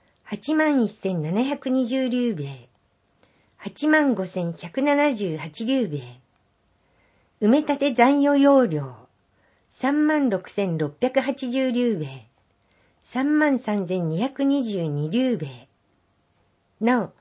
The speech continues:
最終処分場の埋め立て容量は、十一万八千四百立米です。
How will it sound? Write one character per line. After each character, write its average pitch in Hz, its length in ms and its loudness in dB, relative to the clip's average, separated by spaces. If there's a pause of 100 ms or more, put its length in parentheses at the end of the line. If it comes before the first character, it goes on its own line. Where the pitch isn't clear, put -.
(280)
最 285 300 -4
終 277 260 -4
処 262 160 -4
分 240 240 0
場 226 220 0
の 220 260 -2
埋 202 60 -2
め 233 100 4
立 285 200 0
て 269 100 2
容 269 240 6
量 165 160 -2
は、 139 240 -8 (500)
十 254 220 -2
一 294 220 -4
万 269 220 2
八 170 160 -6
千 156 320 -4
四 220 180 2
百 277 260 -2
立 262 200 0
米 170 220 -4
で 139 140 -14
す。 - 200 -20